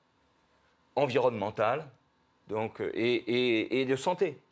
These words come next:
puisqu'on va exporter du bœuf, euh, dopé aux antibiotiques, euh, enfin bon, c'est toutes ces questions-là, des schistes bitumeux, donc, et en plus, on va développer encore plus, euh, le commerce à tout prix et les transports à tout prix.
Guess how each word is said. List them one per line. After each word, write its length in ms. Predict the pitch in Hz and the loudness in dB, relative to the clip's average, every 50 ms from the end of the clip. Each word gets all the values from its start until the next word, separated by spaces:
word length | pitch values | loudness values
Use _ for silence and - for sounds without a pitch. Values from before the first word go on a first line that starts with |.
| _ | _
puisqu'on 300 | - - - - - 117 | -16 -14 -10 -4 -4 0
va 100 | 101 107 | 0 0
exporter 520 | 107 107 - - 101 92 - - 131 139 135 | 0 -2 -4 -6 -6 -6 -4 -4 -4 -4 -4
du 120 | 113 110 | -6 -6
bœuf, 320 | 98 104 110 110 110 - - | -2 0 0 0 0 -2 -4
euh, 260 | 107 101 98 101 101 | -4 -2 -2 -2 -4
dopé 440 | 98 98 104 95 - 110 101 101 101 | -4 -6 -8 -8 -6 -6 -4 -2 -2
aux 280 | 95 92 95 95 92 98 | -4 -4 -6 -8 -8 -10
antibiotiques, 920 | 92 92 - 92 92 95 90 - 104 107 113 123 127 135 139 139 - - | -12 -12 -12 -14 -12 -12 -12 -10 -10 -10 -8 -8 -8 -10 -12 -12 -10 -8
euh, 300 | 104 101 98 95 90 92 | -8 -6 -6 -6 -6 -6
enfin 160 | 90 - 95 | -4 -6 -6
bon, 120 | 85 69 - - - - _ _ | -6 -6 -12 -14 -20 -20 _ _
c'est 100 | - - | -20 -20
toutes 180 | 110 - 104 - | -16 -16 -14 -10
ces 120 | 117 113 | -10 -10
questions-là, 480 | - 101 95 - - 101 98 104 110 113 | -8 -8 -10 -6 -4 0 2 2 2 2
des 80 | 101 | 0
schistes 260 | 90 - - 110 98 | -4 -6 -8 -10 -10
bitumeux, 640 | 101 101 - - - 104 104 107 110 120 127 131 131 127 | -12 -12 -12 -10 -10 -8 -6 -6 -4 -4 -4 -4 -6 -6
donc, 140 | - 98 101 - - - - _ _ - | -8 -10 -10 -12 -18 -20 -20 _ _ 0
et 180 | 131 147 151 - | 0 2 2 0
en 120 | - 123 | 0 -2
plus, 340 | 123 - 127 143 147 - 113 | -2 -4 -6 -6 -6 -6 -4
on 40 | 98 | -2
va 120 | 95 101 | -2 -2
développer 400 | 101 101 95 101 92 - 120 123 | -2 -2 -4 -6 -6 -4 -2 -2
encore 340 | 123 107 104 - 117 - - | -2 -2 -2 -4 -4 -4 -4
plus, 340 | - 143 151 156 - - - | -8 -8 -8 -8 -10 -10 -6
euh, 80 | - 104 | -6 -4
le 100 | 104 101 | -4 -4
commerce 400 | - - 117 120 120 117 - - | -4 -4 -4 -2 -2 -4 -6 -8
à 60 | 107 | -10
tout 120 | 101 - 101 | -10 -10 -16
prix 280 | - - 139 147 160 | -14 -12 -12 -12 -10
et 100 | - - | -10 -10
les 80 | 98 104 | -10 -10
transports 360 | - - 62 - - - - | -12 -16 -20 -18 -16 -16 -16
à 40 | - | -16
tout 120 | _ - | _ -20
prix. 140 | _ - _ | _ -20 _